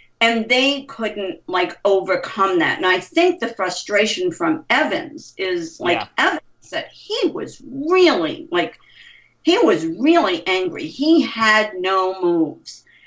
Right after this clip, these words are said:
Speaker 1: You know, this is a division rivalry, but, like, what I love about this game, and also back to the Green Bay game, was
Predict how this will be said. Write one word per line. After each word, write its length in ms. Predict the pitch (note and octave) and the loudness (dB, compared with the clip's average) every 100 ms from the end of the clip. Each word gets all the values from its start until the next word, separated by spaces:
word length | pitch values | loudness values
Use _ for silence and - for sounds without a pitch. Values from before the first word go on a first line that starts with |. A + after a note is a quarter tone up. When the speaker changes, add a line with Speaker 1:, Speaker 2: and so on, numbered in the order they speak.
| _ | _
Speaker 1:
You 60 | A#3 | 0
know, 180 | A3+ G#3+ | 0 0
this 200 | C#4 F#4+ | -2 -4
is 160 | D#4 | -2
a 100 | A3 | -2
division 560 | - F3 G#3+ A3+ G#3 F#3 | -4 -2 0 0 0 0
rivalry, 680 | F#3+ B3 D#4 B3+ F3+ E3 D#3+ | 2 4 2 0 -2 -2 -2
but, 200 | - G3 | -4 -4
like, 240 | G#3 G#3+ | -6 -2
what 140 | A3 | 0
I 160 | A3 G#3+ | 0 0
love 400 | G#3+ B3+ E4+ F4+ | -2 0 0 0
about 480 | D4+ B3 A3+ G#3+ - | -2 0 0 -2 -8
this 380 | F3+ F#3+ G#3 - - | -8 -4 -4 -6 -10
game, 460 | F#3+ F3 D#3+ C#3+ - - | -2 -2 -2 -6 -6 -2
and 200 | G3 - | -2 2
also 580 | C4 D#4 - B3 G#3 F#3+ | 2 2 2 2 2 -2
back 520 | - F#3+ F#3+ F#3+ - | -2 2 2 0 -8
to 120 | F#3 | -10
the 100 | E3+ | -10
Green 420 | D#3+ F#3 F#3+ F3+ | -8 -8 -4 -4
Bay 280 | E3+ F3 E3+ | 0 2 0
game, 460 | E3 C3+ C#3+ D3+ - _ _ _ _ _ | 0 -4 -4 -8 -12 _ _ _ _ _
was 560 | - G3+ F#3 F3+ - | 2 4 4 2 -4